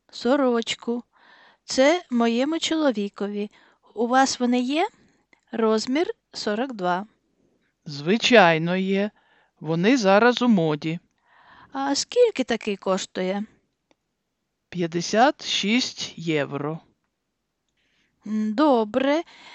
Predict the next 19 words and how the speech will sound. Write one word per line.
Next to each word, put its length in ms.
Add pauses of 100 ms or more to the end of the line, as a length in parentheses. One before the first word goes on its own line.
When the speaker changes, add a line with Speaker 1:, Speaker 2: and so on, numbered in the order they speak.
(160)
Speaker 1:
Е, 200
ще 380
мені 280
необхідно 520
купити 320
чорну 800
або 280
коричневу 760
сукню. 720 (1400)
Speaker 2:
Це 200
також 500
вашому 640
чоловікові? 1040 (1040)
Speaker 1:
Ні, 720
що 480
ви, 240 (240)
це 240
моїй 340
бабусі. 800